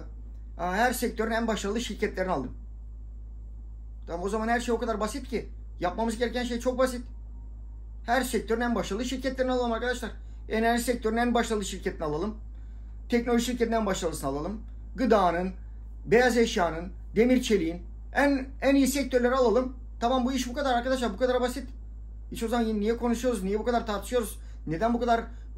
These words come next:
aa, zor ki bu borsa? Bu kadar kolaymış meğerse. Alalım en başarılarını, tamam, yatalım.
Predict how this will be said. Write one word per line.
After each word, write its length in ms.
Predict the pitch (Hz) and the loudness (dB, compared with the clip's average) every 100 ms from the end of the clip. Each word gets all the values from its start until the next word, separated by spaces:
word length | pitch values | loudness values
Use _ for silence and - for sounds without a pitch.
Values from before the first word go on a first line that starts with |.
| - | -4
aa, 300 | 190 190 180 | 0 0 0
zor 280 | 143 247 254 | 6 6 8
ki 160 | 254 | 2
bu 120 | 202 | 4
borsa? 360 | 190 175 151 117 - - - - - - - - - - | 4 4 0 -8 -10 -12 -12 -12 -12 -12 -12 -12 -12 -6
Bu 80 | 233 | 2
kadar 220 | 233 254 | 2 4
kolaymış 400 | 262 269 277 247 | 4 6 4 2
meğerse. 360 | 247 226 190 151 - - - | 2 2 0 -10 -12 -12 -2
Alalım 300 | 233 262 262 | 6 8 8
en 140 | 269 | 4
başarılarını, 440 | 247 - 175 208 247 | 2 2 0 0 0
tamam, 240 | 247 262 | 2 4
yatalım. 460 | 254 254 240 247 | 4 4 2 0